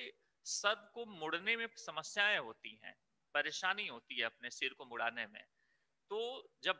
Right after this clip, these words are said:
बार बार ऐसा करता है और वो आधा घंटा इसी तरह अगर कर देता है तो सर्प थक जाता है, एकदम थक जाता है, जिससे वो एकदम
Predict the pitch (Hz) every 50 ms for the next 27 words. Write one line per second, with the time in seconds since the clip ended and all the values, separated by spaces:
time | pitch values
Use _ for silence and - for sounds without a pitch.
0 | - - - 135 156 190 214 220 202 196 190 180 165 151 147 - - 156 - -
1 | 127 - - - 147 147 147 151 156 151 156 - - - _ - 131 127 135 143
2 | 147 156 160 - - _ _ 117 139 151 160 - - 180 - - 151 160 151 147
3 | 139 143 147 - 156 139 123 123 - - 160 - - 139 135 139 135 127 135 135
4 | 139 - - - 151 160 160 151 - 123 117 - - 127 120 117 117 120 127 135
5 | 139 139 - _ _ _ _ _ _ - 131 127 120 - - - - 143 139 143
6 | - - - - _ _ _ _ _ - - - 170 - 135 107 110 107 110 -
7 | - - 107 113 123 - - 196 180 139 - _ - - 175 165 135 110 107 101
8 | 101 - - 110 104 101 101 101 101 - _ _ _ _ _ _ _ _ - 113
9 | 113 131 131 - - - 143 135 113 120 123 123 127 131 135 - _ _ _ -
10 | 156 113 117 117 _ - 120 - - 156 143